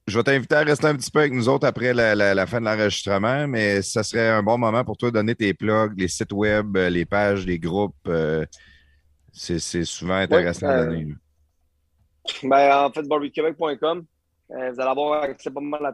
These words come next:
Speaker 2: tous, là, nos réseaux sociaux. Sinon, ben, sur, euh, Facebook, euh, Instagram, euh, YouTube, euh, dès que vous écrivez Barbecue Québec, généralement, à la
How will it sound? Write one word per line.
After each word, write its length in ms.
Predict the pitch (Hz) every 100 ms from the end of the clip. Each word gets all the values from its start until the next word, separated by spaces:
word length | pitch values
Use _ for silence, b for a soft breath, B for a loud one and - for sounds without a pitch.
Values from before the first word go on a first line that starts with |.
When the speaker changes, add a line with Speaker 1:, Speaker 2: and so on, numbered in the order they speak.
| -
Speaker 2:
tous, 100 | 147 -
là, 240 | 139 143 143
nos 360 | 143 135 135 127
réseaux 240 | 127 135 - - 139 -
sociaux. 340 | - - 151 165
Sinon, 340 | - 147 147
ben, 140 | 143 135
sur, 340 | 143 135 123
euh, 260 | 131 131 127
Facebook, 380 | 135 123 139 143 127
euh, 180 | 127 127 _ _ _ -
Instagram, 680 | 151 143 139 127 139 139 143
euh, 220 | 131 123
YouTube, 480 | 131 147 135 151 147
euh, 80 | 135
dès 160 | 127 151
que 60 |
vous 60 | 147
écrivez 260 | 131 135 147
Barbecue 260 | 139 131 -
Québec, 260 | 131 139
généralement, 380 | 127 127 123 131
à 40 |
la 120 | 135